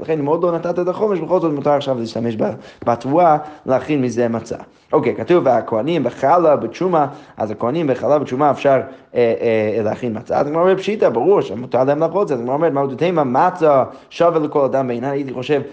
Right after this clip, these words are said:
שדווקא מצה ששווה לכל בני אדם, שכל מי שיכול לאכול מצה, אז סליחה, רק דבר ש-,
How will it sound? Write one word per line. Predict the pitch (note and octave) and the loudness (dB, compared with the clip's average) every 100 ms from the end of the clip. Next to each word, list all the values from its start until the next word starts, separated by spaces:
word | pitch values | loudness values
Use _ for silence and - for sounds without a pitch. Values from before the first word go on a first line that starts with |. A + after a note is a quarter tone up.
| - | -8
שדווקא | B2+ A#2 D3 D3 | -2 2 2 0
מצה | C3 B2 D#3 C#3+ | -4 0 2 2
ששווה | B2+ B2+ A#2 | 0 -4 0
לכל | C#3 C#3 C#3 | 0 0 -2
בני | B2 A#2+ | -2 -4
אדם, | A#2+ D#3+ C3+ | 0 0 0
שכל | A#2+ D3+ | 0 2
מי | D3 C#3 | 2 0
שיכול | C3 B2 - D3 A#2+ - - | -2 -4 0 0 0 -8 -2
לאכול | C#3 - D3 | -2 0 0
מצה, | B2+ - D3+ C3+ - - | 0 2 2 2 -4 -8
אז | - A2 - | -4 -4 -6
סליחה, | B2 C#3+ C3+ A2+ | -8 0 0 2
רק | C3 F3 | 2 2
דבר | D3 C3+ D#3+ | 2 4 4
ש-, | D3 - | 4 0